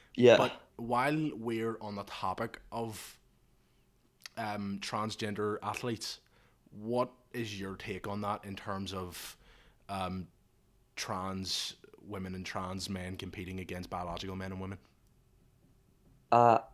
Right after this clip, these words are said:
Speaker 1: can I just preface this by saying I don't like sports? <laughs>
Speaker 2: That's fair enough.
Speaker 1: Uh, I see both sides. Like, uh, I see you have an unfair advantage or disadvantage that you
Speaker 2: Mm-hmm.
Speaker 1: can't control.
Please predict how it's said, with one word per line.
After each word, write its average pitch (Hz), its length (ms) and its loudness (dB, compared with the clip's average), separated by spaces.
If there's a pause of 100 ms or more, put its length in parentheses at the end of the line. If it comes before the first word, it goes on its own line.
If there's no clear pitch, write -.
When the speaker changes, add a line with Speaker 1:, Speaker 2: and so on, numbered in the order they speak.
(100)
Speaker 1:
can 113 140 4
I - 20 8
just 127 180 4
preface 117 360 8
this 120 180 4
by - 160 4
saying 107 360 6
I 104 60 8
don't 107 200 8
like 107 180 6
sports? - 440 6 (340)
<laughs> - 400 -16
Speaker 2:
That's 120 580 6
fair 80 160 -8
enough. 80 280 -10 (880)
Speaker 1:
Uh, 117 440 10 (640)
I 147 80 8
see - 180 6
both 190 200 10
sides. 123 380 10
Like, 113 240 8
uh, 104 240 10 (120)
I 113 60 2
see 139 460 8 (580)
you 139 80 2
have 135 100 10
an 127 120 6
unfair 117 580 10
advantage 110 640 6 (920)
or 110 160 12
disadvantage 139 840 2 (120)
that - 100 2
you 104 60 4
Speaker 2:
Mm-hmm. - 80 0
Speaker 1:
can't 110 240 4
control. 110 600 8